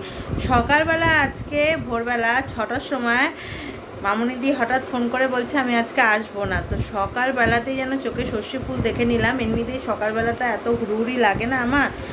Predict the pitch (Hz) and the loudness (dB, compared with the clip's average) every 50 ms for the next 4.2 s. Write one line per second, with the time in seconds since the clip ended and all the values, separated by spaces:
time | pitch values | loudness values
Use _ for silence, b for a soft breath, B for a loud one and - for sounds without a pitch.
0 | B B B B B 180 190 202 202 202 202 180 - 196 196 196 190 190 190 196 | B B B B B 4 4 4 4 2 0 -2 -2 -2 -2 -2 -2 -2 -2 -2
1 | 196 202 208 202 196 - - 247 226 - - 285 262 254 262 262 262 254 277 269 | -2 -2 -2 -4 -4 -6 -6 -6 -6 -2 0 0 0 2 2 -2 -2 0 0 0
2 | 262 262 240 220 220 220 220 226 - - 202 240 247 247 240 285 277 285 277 277 | 0 0 0 0 0 0 0 0 -2 0 0 2 2 2 4 4 4 4 4 2
3 | 262 262 - - 269 269 285 277 277 277 277 277 262 226 214 214 226 220 - 214 | 0 0 2 -2 -2 0 2 0 2 2 2 2 2 2 2 0 -2 -4 -4 -4
4 | 233 226 226 233 | -2 0 0 -2